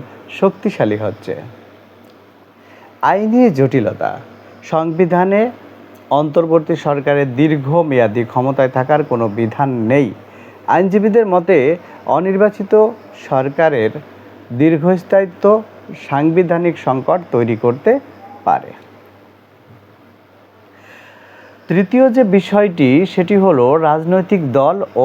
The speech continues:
আন্তর্জাতিক সম্প্রদায়ের অবস্থান। বিরোধী দলের চাপ, অর্থাৎ বিএনপি সহ বিরোধী দলগুলি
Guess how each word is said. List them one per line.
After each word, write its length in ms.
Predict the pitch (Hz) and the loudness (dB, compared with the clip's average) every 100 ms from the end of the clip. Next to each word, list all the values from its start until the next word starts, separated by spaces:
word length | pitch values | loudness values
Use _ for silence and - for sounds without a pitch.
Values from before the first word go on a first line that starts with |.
| 131 | 2
আন্তর্জাতিক 640 | 127 123 160 170 180 202 | 0 -4 -6 -4 -2 -2
সম্প্রদায়ের 640 | - 180 175 170 143 127 120 | -2 -4 -2 0 2 2 2
অবস্থান। 560 | 104 107 - - 107 120 - - - - - - - - _ _ _ _ _ _ _ - - - - - - - - | 0 -4 -12 -12 -10 -10 -14 -18 -20 -20 -20 -20 -20 -20 _ _ _ _ _ _ _ -20 -20 -20 -20 -20 -20 -20 -4
বিরোধী 340 | 139 208 208 | 0 2 0
দলের 280 | 214 226 214 185 | -2 0 0 -4
চাপ, 300 | - 151 113 - - - | -2 0 0 -6 -14 -4
অর্থাৎ 240 | 135 151 135 120 | -2 -2 -2 2
বিএনপি 360 | 170 196 220 | 2 2 0
সহ 260 | 202 160 147 175 | -2 -2 0 -2
বিরোধী 400 | 147 127 127 165 | 0 0 0 -2
দলগুলি 560 | 135 110 110 113 139 | 0 0 0 0 2